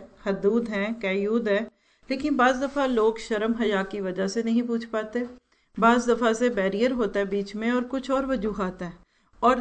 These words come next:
दूसरी तरफ एक extreme क्या है कि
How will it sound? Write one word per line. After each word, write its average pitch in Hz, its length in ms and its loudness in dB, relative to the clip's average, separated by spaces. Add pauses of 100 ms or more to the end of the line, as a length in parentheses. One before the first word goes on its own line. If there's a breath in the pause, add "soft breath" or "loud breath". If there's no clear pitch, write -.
दूसरी 220 460 0
तरफ 330 520 0
एक 202 220 4
extreme 214 500 0
क्या 254 180 0 (100)
है 277 200 0 (380 loud breath)
कि 262 160 2